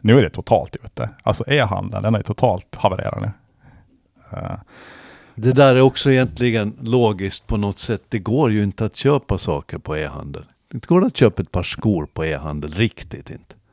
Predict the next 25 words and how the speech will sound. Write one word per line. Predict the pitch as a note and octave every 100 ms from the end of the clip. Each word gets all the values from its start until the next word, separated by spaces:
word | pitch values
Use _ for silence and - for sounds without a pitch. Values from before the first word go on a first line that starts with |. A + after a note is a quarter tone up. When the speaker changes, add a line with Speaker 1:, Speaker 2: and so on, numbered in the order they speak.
| _ _
Speaker 1:
Ja, | A#2 C#3+
men | D3
om |
du | C#3+
köper | D3 C3+
samma, | C3 C3 B2+ C3+
om | C3+
du | C3
köper | C#3+ C3
löparskor | C#3 C#3 - F#2+ G#2+
och | -
köper | G#2 G2
samma | G#2+ G2+
modell | G2 F#2
år | G2 G2+
efter | -
år, | - -
då | A2+
går | -
det | -
ju. | G#2 - - _ - _ _ - F3+ -
Speaker 2:
Gör | D#3+ G3+ G3+ D#3
det |
ens | D3 C3 -
det? | A#2+ G2+ F#2